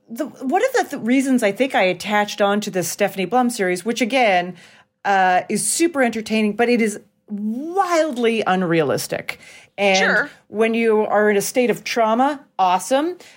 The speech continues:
Speaker 1: As I'm, when I feel a little bit better, I'm like, "What the, come on now. Really? She only eats donuts and cake?"
Speaker 2: Right. And
Speaker 1: You
Speaker 2: yet
Speaker 1: know.
Speaker 2: she's super f-, hot,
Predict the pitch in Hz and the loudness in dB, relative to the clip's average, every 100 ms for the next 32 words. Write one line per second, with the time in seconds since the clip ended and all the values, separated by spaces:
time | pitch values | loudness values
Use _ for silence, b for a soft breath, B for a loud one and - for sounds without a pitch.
0 | B 214 220 220 208 202 202 196 - - | B 0 0 2 2 4 2 0 -6 -12
1 | - 214 208 214 214 208 233 226 220 196 | -12 -4 0 2 0 0 0 2 2 0
2 | 190 196 214 233 226 214 208 - - 415 | 2 2 4 2 2 2 0 -4 -10 -10
3 | - - 156 147 127 _ 147 143 - 220 | -8 0 2 2 0 _ -16 -12 -4 0
4 | 160 139 143 139 127 240 285 269 247 247 | 2 0 -2 -4 -4 0 2 2 2 0
5 | - 240 240 247 240 - 247 226 226 226 | 2 2 2 2 0 0 0 2 2 0
6 | 233 233 240 226 233 - - _ _ _ | -2 -2 2 2 0 -6 -14 _ _ _
7 | _ _ 220 _ - 240 208 196 - 214 | _ _ _ _ -12 -4 -2 -2 -4 -6
8 | 214 208 208 175 - 196 - 233 226 - | -4 -2 -2 -2 -4 -4 -2 -2 -4 -6
9 | 165 233 - | -4 -2 -2